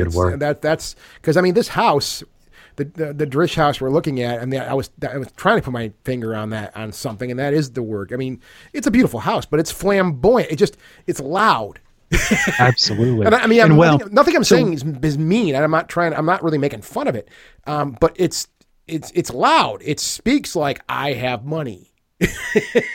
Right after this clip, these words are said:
Speaker 2: Absolutely. So, I, you know, we don't, we don't know because we don't have pictures from back then, but,
Speaker 1: Mm-hmm.
Speaker 2: uh, the basic understanding is that he actually, he built that house and he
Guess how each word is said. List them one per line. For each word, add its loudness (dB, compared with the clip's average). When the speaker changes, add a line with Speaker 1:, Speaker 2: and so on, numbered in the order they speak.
Speaker 2:
Absolutely. -2
So, 0
I, -4
you -2
know, 4
we 6
don't, 6
we 8
don't 8
know 6
because -2
we -2
don't -4
have -12
pictures -4
from -8
back -6
then, -4
but, -4
Speaker 1:
Mm-hmm. -10
Speaker 2:
uh, 2
the 0
basic 4
understanding 4
is 0
that 2
he 0
actually, 2
he -2
built 0
that 4
house 0
and 2
he 2